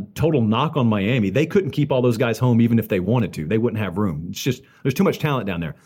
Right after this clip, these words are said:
So in any given year, think about how many kids are leaving South Florida to go anywhere from Clemson to N C State to, to, to Oklahoma, like everywhere in between.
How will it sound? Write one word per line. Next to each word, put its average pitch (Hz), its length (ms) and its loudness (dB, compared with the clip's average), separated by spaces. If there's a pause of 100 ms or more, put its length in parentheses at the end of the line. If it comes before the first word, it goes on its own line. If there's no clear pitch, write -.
(120)
So 185 160 2
in 180 160 0
any 240 180 2
given 220 240 2
year, 135 340 4 (680)
think - 140 2
about 202 160 0
how 190 80 0
many 180 160 -2
kids 147 340 2 (280)
are 131 120 2
leaving 156 300 4
South 151 340 -2
Florida 123 400 0 (180)
to 156 140 2
go 160 200 4
anywhere 190 420 4
from 120 160 2
Clemson 220 580 0
to - 140 -2
N 180 180 2
C 208 220 -2
State 196 480 0
to, 113 300 0
to, 123 160 2
to 123 180 -2
Oklahoma, 185 600 2
like 202 180 -2
everywhere 247 480 2
in 190 80 0
between. - 420 -2